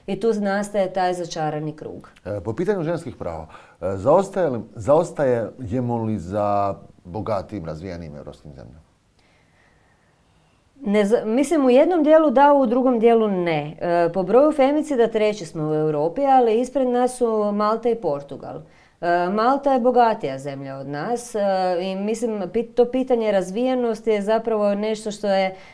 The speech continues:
Speaker 1: po meni vrlo, vrlo nekako apstraktno. Što znači razvijeno, što znači nerazvijeno? Danas svaka zemlja Europske unije ima vlastitu politiku, vlastite probleme i u posva-, neovisno o tome koji je standard, e,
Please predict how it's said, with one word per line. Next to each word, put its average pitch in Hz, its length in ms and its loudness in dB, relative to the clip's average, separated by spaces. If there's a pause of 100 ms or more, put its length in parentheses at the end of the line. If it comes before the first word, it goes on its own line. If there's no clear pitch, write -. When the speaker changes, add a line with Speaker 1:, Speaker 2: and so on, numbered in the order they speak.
(100)
Speaker 1:
po 208 100 0
meni 226 300 4
vrlo, 208 800 6
vrlo 214 280 4
nekako 208 480 2
apstraktno. 147 840 -2
Što 190 220 -6
znači 202 380 -4
razvijeno, 185 460 -4
što 180 140 -8
znači 185 320 -6
nerazvijeno? 185 720 -2 (280)
Danas 202 400 2
svaka 208 300 2
zemlja 196 380 2
Europske 190 380 0
unije 175 680 0
ima 185 160 -4
vlastitu 190 520 -2
politiku, 190 480 -6
vlastite 180 500 -2
probleme 175 680 -2 (400)
i 202 300 2
u 208 60 2
posva-, 202 580 0
neovisno 214 800 0
o 185 100 -2
tome 202 400 -2
koji 196 260 -2
je 180 100 0
standard, 196 680 0
e, 180 520 0